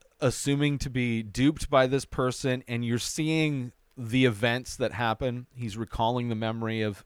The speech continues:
of the kid, how that cr-, another crazy boat.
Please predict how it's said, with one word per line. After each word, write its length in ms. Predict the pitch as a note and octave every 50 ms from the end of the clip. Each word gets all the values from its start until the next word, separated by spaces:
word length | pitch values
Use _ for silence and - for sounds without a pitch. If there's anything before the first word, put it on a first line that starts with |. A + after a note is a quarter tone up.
| -
of 160 | G#2+ G#2+ G2+ G#2
the 80 | G#2
kid, 340 | - - - G#2+ G#2+ G2+ G2 - - - - _ -
how 260 | - - B2 B2 A#2+
that 240 | A2 A2+ G#2+ G#2 _
cr-, 200 | - - - -
another 320 | - B2 B2+ B2+ C3 C#3 B2+
crazy 540 | - - - C3 B2 A#2+ B2 A#2 A#2+ C3+ A2+
boat. 320 | G2+ A#2 G#2+ A#2 -